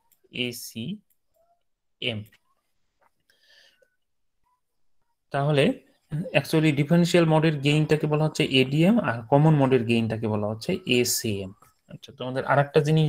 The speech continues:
দেখাই নিই, সেটা হলো op amp এর ইনপুট যে টার্মিনালেই দেওয়া হোক না কেন, op amp এর আউটপুটটা হলো ইনপুট। ধরো মাইনাস, এটা হলো প্লাস। Op amp এর আউটপুটটা ডিপেন্ড করে হলো ভি নট equal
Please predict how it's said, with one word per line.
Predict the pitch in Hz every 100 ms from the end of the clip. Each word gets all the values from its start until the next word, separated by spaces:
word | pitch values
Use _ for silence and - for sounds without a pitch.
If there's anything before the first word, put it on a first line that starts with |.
| 143
দেখাই | 143 151 151
নিই, | 175 214 - - _ -
সেটা | 160 190
হলো | 175 120 - 139
op | 139 165
amp | 160
এর | 143 156
ইনপুট | 165 151 165 170 151 123 117
যে | 139 147 151 -
টার্মিনালেই | 127 127 127 131 143 156 135
দেওয়া | 113 113 117
হোক | 117 135
না | 117
কেন, | 104 104 -
op | 113 131
amp | 131
এর | 120 117
আউটপুটটা | 131 147 - 139 - 113
হলো | 117 107 160 - _ _ _ _ 170
ইনপুট। | 135 113 101 - 120
ধরো | 127 120 117
মাইনাস, | 117 139 165 185 - _ _ _ _ _ _ 135
এটা | -
হলো | 107 104
প্লাস। | 113 107 104 - _ _ _ - 123
Op | 151
amp | 156
এর | 160 120
আউটপুটটা | 131 139 165 165 156 117
ডিপেন্ড | 120 135 135 139
করে | 135 117
হলো | 104 - 120 113
ভি | 113 117 127
নট | 160 160 123
equal | 113 110 107